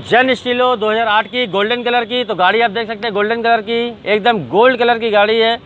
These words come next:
सिर्फ और सिर्फ आपको दे देंगे कम पैसों में, only एटी वन थाउजेंड में घर लेके जाएं। दो हज़ार का fuel एकदम free, मतलब बीस लीटर fuel एकदम free आपको मिल जाएगा।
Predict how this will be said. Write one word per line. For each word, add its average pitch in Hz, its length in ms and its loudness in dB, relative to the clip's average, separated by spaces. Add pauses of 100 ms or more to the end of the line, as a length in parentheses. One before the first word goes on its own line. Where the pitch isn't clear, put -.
(480)
सिर्फ 240 280 2
और 247 120 4
सिर्फ 226 220 0
आपको 220 180 0
दे 220 100 -2
देंगे 220 300 2 (320)
कम 226 160 2
पैसों 220 320 2
में, 233 260 -4 (180)
only 226 380 -4 (720)
एटी 196 240 2
वन 254 180 2
थाउजेंड 226 280 0
में 214 100 -2
घर 185 120 2
लेके 165 240 -2
जाएं। 123 180 -8 (120)
दो 190 140 0
हज़ार 220 180 2
का 208 80 -2
fuel 202 200 -2
एकदम 190 260 -2
free, 156 240 -4
मतलब 196 380 -2
बीस 190 260 2
लीटर 208 220 2
fuel 196 260 4
एकदम 175 240 -2
free 156 200 -4
आपको 139 200 -2
मिल 120 200 -6
जाएगा। 107 260 -4